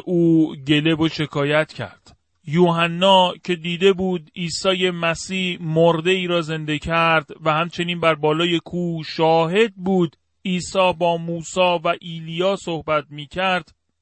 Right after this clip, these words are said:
با آسودگی خاطر در هنگام خوردن شام آخر به عیسی مسیح تکیه داده بود.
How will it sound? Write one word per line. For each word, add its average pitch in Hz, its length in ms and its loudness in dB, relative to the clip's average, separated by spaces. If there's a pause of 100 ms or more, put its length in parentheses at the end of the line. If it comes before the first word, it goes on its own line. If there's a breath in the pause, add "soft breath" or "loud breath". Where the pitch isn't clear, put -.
با 160 300 4
آسودگی 185 800 -2
خاطر 180 500 -2
در 175 220 2
هنگام 175 500 0
خوردن 175 500 -4
شام 180 360 -2
آخر 160 760 -2
به 151 140 0
عیسی 160 500 2
مسیح 151 440 -2
تکیه 180 500 -4
داده 165 340 0
بود. 120 360 -6